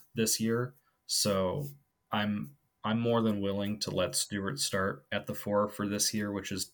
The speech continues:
a developmental year. I just wanna get that out, out of the way right now. This is a pure developmental year.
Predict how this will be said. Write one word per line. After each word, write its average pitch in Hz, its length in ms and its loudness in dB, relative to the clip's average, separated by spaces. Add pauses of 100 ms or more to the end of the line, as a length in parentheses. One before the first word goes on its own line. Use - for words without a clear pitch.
(120)
a 127 60 0
developmental 110 1040 0
year. 92 240 -2
I 113 60 4
just 120 140 -2
wanna 113 140 4
get 104 160 -2
that 98 160 2
out, 92 200 0
out 87 80 -2
of 92 140 -2
the 92 60 -6
way 92 200 0
right 98 260 -4
now. 101 160 -6
This 113 140 0
is - 80 2
a 156 80 2
pure 120 280 0
developmental 95 680 -4
year. - 240 -8